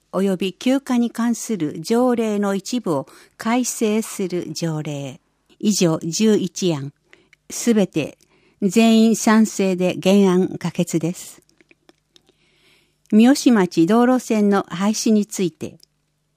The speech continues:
三好町道路線の認定について、以上二案は撤回です。同意。三好町公平委員会委員の選任同意について。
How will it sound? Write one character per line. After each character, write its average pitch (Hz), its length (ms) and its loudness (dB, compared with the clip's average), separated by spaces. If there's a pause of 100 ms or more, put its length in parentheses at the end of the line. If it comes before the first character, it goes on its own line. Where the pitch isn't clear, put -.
(540)
三 208 140 6
好 226 260 4
町 175 460 0 (260)
道 233 240 2
路 247 100 4
線 214 340 2
の 190 240 2
認 233 300 8
定 226 280 0
に 214 160 2
つ - 160 -4
い 170 100 0
て、 - 300 -10 (360)
以 208 120 -2
上 175 260 0
二 202 220 4
案 147 280 0
は 139 180 -6 (120)
撤 175 160 -6 (100)
回 185 220 -4
で 165 140 -4
す。 - 260 -12 (1400)
同 208 320 2
意。 185 200 -2 (960)
三 214 120 4
好 269 280 2
町 180 420 -4
公 277 280 -2
平 262 200 -4
委 233 100 0
員 233 260 4
会 196 280 -4
委 190 220 2
員 143 120 0
の - 180 -10
選 214 380 0
任 196 340 0
同 185 280 0
意 196 80 4
に 180 160 2
つ - 160 -6
い 143 80 -2
て。 - 240 -16